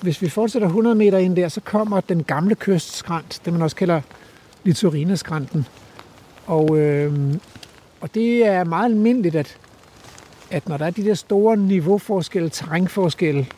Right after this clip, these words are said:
så, så er det der, vandet kommer ud. Så det vand, der dannes op i, øh, i Mols Bjerge, det, øh, det, det løber nedad. Og når man så kommer til den her, de her, den her skrantfod,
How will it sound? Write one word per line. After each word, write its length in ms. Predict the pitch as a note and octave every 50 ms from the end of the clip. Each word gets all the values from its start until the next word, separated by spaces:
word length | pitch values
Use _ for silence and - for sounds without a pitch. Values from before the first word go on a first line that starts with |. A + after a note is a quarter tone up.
| - - - - - _ - -
så, 320 | - - - G3 F#3+ F#3 D#3+ - - _ - - - - - _ _
så 120 | - -
er 40 | G3+
det 180 | F#3 G3 - -
der, 160 | A3 A3+ G#3+
vandet 340 | E3 C#3+ D3 F3+ G#3+ A#3 -
kommer 240 | - F3 D#3+ C#3 C3+
ud. 160 | C#3 D3 F3 - - - - - - -
Så 120 | - - F#3+
det 200 | F3+ A3 G3 F3
vand, 200 | G3+ A3 A#3+ G#3+
der 60 | G3
dannes 400 | F3 - E3+ D3 D3+ F#3 G3+ F#3
op 200 | F3+ D#3 D#3+ E3
i, 320 | F#3 F3+ F3 E3 D#3+ D#3
øh, 320 | D#3 D3 C#3+ C3+ C3 A#2+ A#2 - - -
i 60 | D3
Mols 300 | C#3 C#3 D3+ G#3 D#3+ -
Bjerge, 540 | - - D#3 C#3+ C#3 C#3+ D3+ D#3+ F#3 F#3+ E3+ - _ _ _ - - _ _ _ _ _ - - - -
det, 320 | - G#3 A3 G#3+ G3+ F3+ E3
øh, 240 | D#3 C#3 B2 B2 - -
det, 100 | A3 - - -
det 100 | - A#3
løber 240 | A3 G3 F3+ D3 C3+
nedad. 580 | B2+ D3+ F#3 A#3+ C#4+ C#4+ B3+ A#3 A3 G#3+ G3+ E3 - - - - - - - - - - - - - - -
Og 100 | - F#3+
når 80 | F3 F3
man 80 | F#3
så 100 | E3+ A3+
kommer 340 | - - - G#3+ A#3+ A3+ G#3
til 120 | - F#3+
den 120 | E3 F3 F3+
her, 240 | F3 F3+ F3+ F3 F3+ F#3+ G3+ - -
de 60 | F#3+
her, 200 | F#3+ - - - - _ - -
den 120 | F3+ E3+
her 80 | F#3 E3+
skrantfod, 800 | - - - - - C#3 E3+ F#3+ - - - - F#3+ F3+ F#3